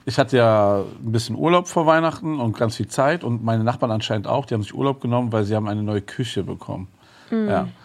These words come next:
Speaker 1: Also
Speaker 2: Toll.
Speaker 1: wurde alles angeliefert, die haben irgendwie renoviert und so, aber die Mülleimer waren halt voll. Vor Weihnachten, wirklich, der Montag oder Dienstag wurden die Mülltonnen geleert.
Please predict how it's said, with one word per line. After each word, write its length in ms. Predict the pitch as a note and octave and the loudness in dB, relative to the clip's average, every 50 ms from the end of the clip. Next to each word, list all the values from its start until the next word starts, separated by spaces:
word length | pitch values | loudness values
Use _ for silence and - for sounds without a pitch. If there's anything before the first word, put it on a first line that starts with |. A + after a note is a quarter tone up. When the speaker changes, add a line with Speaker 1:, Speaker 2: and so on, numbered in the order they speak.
| - _ - | -20 _ -6
Speaker 1:
Also 120 | - A2+ A2 | -2 0 2
Speaker 2:
Toll. 100 | A#2 B2 | 4 6
Speaker 1:
wurde 100 | B2 A2 | 6 6
alles 240 | A#2 B2 A2+ - - | 4 4 2 -2 -6
angeliefert, 960 | - - B2 C3+ C3+ C#3 D3 D3+ E3+ E3 - F3+ E3+ G3 - - - D#3+ D3+ | -6 -4 -2 -2 0 0 0 0 -2 0 0 0 0 0 -2 -6 -16 -4 -2
die 100 | B2+ A#2 | 0 2
haben 120 | A#2 A#2 A2+ | 2 0 -2
irgendwie 400 | G#2+ G#2+ A2+ A2 A2+ A2 A2 G#2+ | -2 -4 -4 -2 0 0 0 0
renoviert 560 | G2+ G#2+ G2+ G2 G2+ B2+ C#3 D3+ D3 C3+ - | 0 -2 -2 -2 -4 -2 0 0 0 0 -2
und 160 | C#3 B2+ A#2+ | -4 -4 0
so, 220 | B2 C3+ C3 C3 | 2 2 2 2
aber 180 | - A#2+ A2+ A2+ | 2 2 2 2
die 100 | A2+ A#2 | 2 4
Mülleimer 400 | A2+ A#2+ - A2 A2 G#2 G#2 G2 | 2 2 2 0 0 -2 -2 -2
waren 180 | G#2 G2 G2 F#2+ | -2 -4 -2 -4
halt 160 | G#2 G2 - | -6 -8 -10
voll. 280 | - - G2 F2 F2+ A2+ - - - - - _ _ _ _ _ _ _ _ _ _ _ _ _ - | -8 -8 -6 -6 -6 -10 -14 -20 -20 -20 -20 _ _ _ _ _ _ _ _ _ _ _ _ _ -20
Vor 260 | - - - G3 F#3+ | -6 2 4 4 6
Weihnachten, 580 | F3 E3+ E3+ D3 B2+ A#2 - C3+ D3+ G3 A#3 D3+ | 6 6 4 4 2 0 -2 -4 -4 -4 0 0
wirklich, 340 | C#3 D3+ - C#3+ D3+ - - | 0 2 2 2 0 2 2
der 340 | C#3 A#2+ A2+ A2+ A2 G#2 - | 4 6 6 6 4 2 0
Montag 480 | A#2+ B2 C#3 E3 E3+ - F3 D#3 D#3 D#3 - - - D2+ | 0 2 2 2 2 4 4 2 2 0 -6 -16 -18 -10
oder 180 | G#2 C3 B2 A#2 | -4 -2 0 0
Dienstag 400 | A2 C3 D#3+ E3+ - D3+ C3+ - | 0 0 -2 -2 -2 -4 -4 -2
wurden 120 | D3 B2+ A#2+ | -2 0 0
die 40 | A#2 | 2
Mülltonnen 400 | A2+ B2 C3+ - - B2+ A2+ G#2+ | 2 2 0 -2 -2 -4 -2 -2
geleert. 520 | G2+ G2 G2 F#2+ G2+ B2+ - E4 - - | -2 -2 0 0 -2 -4 -6 -8 -10 -16